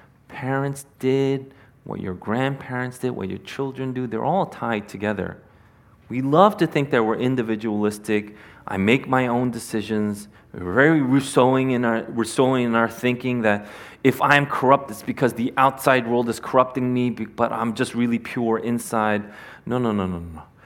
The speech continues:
You've come from somewhere. And the personality that you have, even to the physical attributes that you have, came from somewhere.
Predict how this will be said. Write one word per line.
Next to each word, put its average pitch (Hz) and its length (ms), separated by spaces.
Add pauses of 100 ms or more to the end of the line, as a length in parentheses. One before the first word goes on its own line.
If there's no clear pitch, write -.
(240)
You've 165 220
come 123 280
from 92 300
somewhere. 82 640 (960)
And 120 180
the 110 120 (300)
personality 113 840
that 95 220
you 92 80
have, 92 280 (360)
even 185 340
to - 120
the 104 100
physical 190 540
attributes 95 540
that 95 240
you 98 80
have, 85 280 (500)
came 226 260
from 90 240
somewhere. 90 580